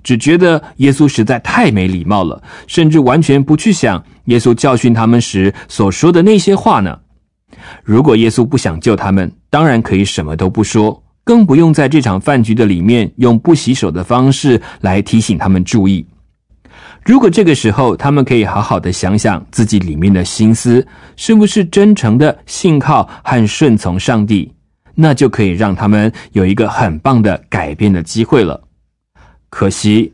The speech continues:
没有人这样想，只看到耶稣主动地离开了他们，留下他们在那里继续地批评耶稣，甚至他们只想要找出更多的难题来抓耶稣的把柄，要让耶稣啊，在百姓面前丢脸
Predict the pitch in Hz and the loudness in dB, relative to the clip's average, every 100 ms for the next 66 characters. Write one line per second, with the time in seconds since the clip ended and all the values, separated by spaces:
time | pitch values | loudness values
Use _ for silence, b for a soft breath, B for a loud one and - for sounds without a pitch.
0 | _ - 110 113 90 82 82 90 85 90 | _ -6 -2 0 0 -2 -4 -4 -4 -8
1 | - _ B B B B - 107 123 120 | -10 _ B B B B -8 -2 0 2
2 | 107 113 113 123 123 120 B - 92 117 | 4 2 2 2 2 2 B -4 0 2
3 | 123 104 80 95 90 113 107 - 95 98 | 2 2 -2 -6 -4 -2 -2 -2 -2 0
4 | 95 - _ 107 101 139 131 131 131 131 | -2 -8 _ -4 -2 -2 -2 0 0 2
5 | 131 143 120 95 b b - 135 113 123 | 2 2 2 0 b b -2 0 0 0
6 | 104 92 - 117 110 87 90 104 107 127 | 0 -2 -2 -2 -2 -4 0 0 0 0
7 | 120 _ _ b b b - 175 156 151 | 0 _ _ b b b -2 2 4 2
8 | 127 135 117 120 107 107 120 87 85 110 | 2 0 0 -2 0 -2 -2 -4 0 -2
9 | - 208 175 180 151 107 101 127 - 101 | 2 2 4 4 4 2 0 -2 0 0
10 | 107 B - 98 98 117 107 104 104 104 | 0 B -6 -4 -2 0 0 0 0 -2
11 | 113 107 - 90 120 107 69 _ b b | -2 -4 -2 -2 -2 -4 -6 _ b b
12 | b 135 120 107 101 120 - 131 123 87 | b 0 2 2 2 2 2 2 2 0
13 | B - 120 - 95 87 117 127 113 104 | B -4 -2 -2 -4 0 0 2 2 0
14 | 95 104 190 208 185 90 | 0 0 2 4 4 0